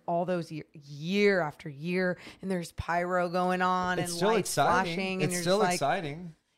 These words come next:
Speaker 1: No, you're right, 'cause
Speaker 2: It's
Speaker 1: you
Speaker 2: a
Speaker 1: still,
Speaker 2: moment.
Speaker 1: it
Speaker 2: It's a
Speaker 1: is,
Speaker 2: chance.
Speaker 1: it's a, exactly. That's what it, it's a chance to finally not be there.
Speaker 2: Imagine, think about this. Say fourteen people in the United States bought lottery tickets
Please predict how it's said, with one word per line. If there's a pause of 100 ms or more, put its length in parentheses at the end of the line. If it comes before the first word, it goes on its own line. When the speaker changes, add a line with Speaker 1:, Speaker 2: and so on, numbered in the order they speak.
(120)
Speaker 1:
No,
you're
right,
'cause
Speaker 2:
It's
Speaker 1:
you
Speaker 2:
a
Speaker 1:
still,
Speaker 2:
moment.
Speaker 1:
it
Speaker 2:
It's
a
Speaker 1:
is,
Speaker 2:
chance.
Speaker 1:
it's
a,
exactly. (180)
That's
what
it,
it's
a
chance
to
finally
not
be
there. (720)
Speaker 2:
Imagine, (240)
think
about
this. (600)
Say (200)
fourteen
people
in
the
United
States (380)
bought
lottery
tickets